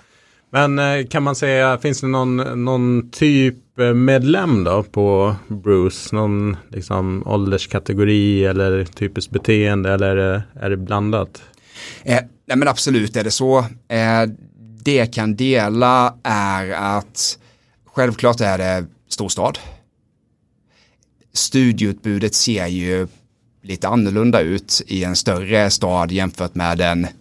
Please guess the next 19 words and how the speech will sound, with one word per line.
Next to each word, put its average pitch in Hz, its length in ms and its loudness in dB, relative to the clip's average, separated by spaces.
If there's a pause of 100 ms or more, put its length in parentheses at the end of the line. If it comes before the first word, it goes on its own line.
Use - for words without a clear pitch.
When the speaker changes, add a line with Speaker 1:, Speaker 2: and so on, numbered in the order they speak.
(160)
Speaker 2:
lite 104 300 -4
mindre. 92 420 2 (300)
Speaker 1:
Såklart. 98 520 -2 (140)
Speaker 2:
Det 107 80 0
finns 101 260 2
lite 101 160 -2
mer 92 80 2
tillgång 92 360 -2
till 92 200 -2
varierad 87 520 -2
träning, 104 580 0
och 104 460 -2 (440)
vi 107 560 0
är 110 160 2
ju 95 160 0
väldigt 90 440 -2
beroende 123 680 2
av 90 300 0
det, 92 340 -2